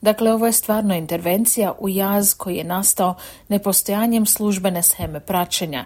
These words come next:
kaže doktorica Hopkins. Cijelo izvješće oslikava širu sliku onoga za što centar kaže da su primjeri rasne diskriminacije. Navode da postoji osam puta veća vjerojatnost da će policajci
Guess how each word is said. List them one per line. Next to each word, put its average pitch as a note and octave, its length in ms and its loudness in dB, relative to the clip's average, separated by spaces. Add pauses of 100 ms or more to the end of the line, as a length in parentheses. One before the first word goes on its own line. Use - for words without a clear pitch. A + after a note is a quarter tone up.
(280)
kaže G3 260 2
doktorica E3+ 640 -4
Hopkins. - 720 -4 (600)
Cijelo B3+ 300 6
izvješće G3 600 0
oslikava F3+ 680 -2
širu F3+ 360 -2
sliku D3+ 460 -4
onoga E3 440 -2
za F#3 160 0
što - 180 -4
centar - 540 -6
kaže G#3 360 0 (360)
da A3 80 -2
su A#3 160 2
primjeri F#3+ 580 -2
rasne E3+ 400 -2
diskriminacije. E3+ 1040 -4 (680)
Navode F#3 360 2
da E3+ 120 -2
postoji F#3+ 540 0
osam F#3+ 400 0
puta G3+ 260 -2
veća F#3+ 360 0
vjerojatnost D#3 720 -4
da E3 80 0
će E3 200 -6
policajci F3 800 -2